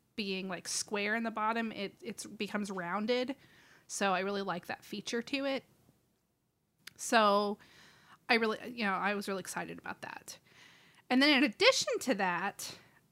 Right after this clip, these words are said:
um, d-, uh, the, the, sorry, I'm having trouble finding my words here.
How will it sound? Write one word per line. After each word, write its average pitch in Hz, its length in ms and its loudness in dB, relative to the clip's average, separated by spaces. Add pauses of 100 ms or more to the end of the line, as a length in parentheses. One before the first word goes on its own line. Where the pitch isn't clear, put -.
(120)
um, 190 540 2 (1400)
d-, 240 100 0 (100)
uh, 226 100 0
the, 190 480 0 (100)
the, 180 420 -6 (1400)
sorry, 196 240 -8
I'm 202 60 -12
having 202 220 -10
trouble 269 240 -4
finding 330 280 -2
my 370 100 -2
words 370 380 -4
here. 349 220 -4